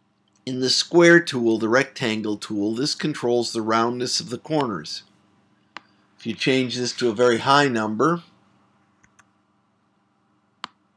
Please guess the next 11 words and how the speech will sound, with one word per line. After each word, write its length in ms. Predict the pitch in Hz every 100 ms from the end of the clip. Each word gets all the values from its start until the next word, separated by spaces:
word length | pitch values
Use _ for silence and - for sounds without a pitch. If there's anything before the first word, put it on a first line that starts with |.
| _ _ _ - _ - -
in 100 | 80
both 380 | 90 90 - -
the 120 | 90 95
X 300 | 104 - 117
and 120 | 117
the 60 | 107
Y, 600 | 98 82 80 98 143 - _ _ _ _ _ _ _ _ _ - _ _ _ _ -
you'll 140 | 113
get 200 | 113 135
an 120 | 127 143
oval. 440 | 151 120 92